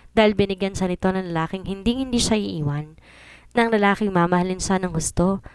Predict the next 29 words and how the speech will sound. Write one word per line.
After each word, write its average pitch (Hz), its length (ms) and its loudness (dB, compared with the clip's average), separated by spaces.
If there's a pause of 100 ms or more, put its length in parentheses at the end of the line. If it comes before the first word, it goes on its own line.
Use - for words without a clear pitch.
(120)
at 220 160 2
walang 185 240 2
pag-iimbot. 196 720 -2 (880)
Pinatayo 220 560 4
ni 208 160 -2
Adeline 180 400 -2
si 196 160 -2
Noel 156 400 0
mula 175 240 2
sa - 80 2
pagkakaluhod 180 880 -2 (320)
at - 320 2
pinunasan 208 560 0
niya 208 240 2
ang 208 160 0
mga 185 160 0
luha 165 320 2
nito. 156 480 -2 (1120)
Napangiti 196 560 0
siya 208 400 -4 (320)
nang 330 240 0
pungasan 277 480 4
din 254 160 4
ni - 80 -2
Noel 190 240 4
ang 190 160 -4
mga 175 160 0
luhang 185 240 4
bumabagsak 170 800 0